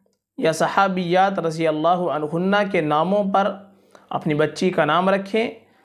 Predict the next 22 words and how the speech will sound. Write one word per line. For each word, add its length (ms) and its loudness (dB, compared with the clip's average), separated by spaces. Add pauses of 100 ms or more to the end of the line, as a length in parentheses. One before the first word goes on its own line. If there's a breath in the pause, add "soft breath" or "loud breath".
(160 soft breath)
तो 60 -4
ये 80 -2
हमारे 320 2
लिए 160 0
ज़्यादा 320 0
बेहतर 400 0
है 100 0
और 180 -4
ज़्यादा 300 0
बाइस 380 -2
बरकत 440 -2
है। 340 -10 (440)
चूँकि 360 2
माना 400 0
का 260 0
बच्ची 480 -4
की 200 -2
ज़ात 380 0
पर 140 2
असर 380 -2
पड़ता 380 0
है, 220 -6